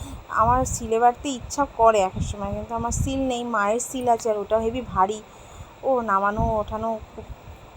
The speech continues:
টাফ। দেখো আবার ঘরটার কী অবস্থা হয়েছে দেখেছো? আমি ঘর ঝাঁট দিলাম তো, তোমরাই বলো, আবার আমাকে ঝাঁট দিতে হবে। এই দেখো এসেছে, এটা এসেছে, দেখো এটাকে একটু ধরছি যে ওই কী করছিস, পিছনে দেখো ওই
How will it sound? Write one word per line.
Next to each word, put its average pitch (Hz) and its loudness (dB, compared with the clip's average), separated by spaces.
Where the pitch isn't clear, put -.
টাফ। 190 0
দেখো 240 6
আবার 247 10
ঘরটার 247 -2
কী 254 0
অবস্থা 233 4
হয়েছে 247 0
দেখেছো? 294 -2
আমি 226 -4
ঘর 233 -2
ঝাঁট 220 -2
দিলাম 359 -2
তো, 233 -4
তোমরাই 240 0
বলো, 214 -4
আবার 339 4
আমাকে 240 0
ঝাঁট 196 -8
দিতে 196 -6
হবে। 196 -4
এই 226 4
দেখো 202 2
এসেছে, 220 -4
এটা 202 0
এসেছে, 196 -4
দেখো 180 -4
এটাকে 208 -6
একটু 226 -8
ধরছি 208 -4
যে 220 0
ওই 220 2
কী 226 -14
করছিস, 214 -2
পিছনে 247 -2
দেখো 233 2
ওই 220 2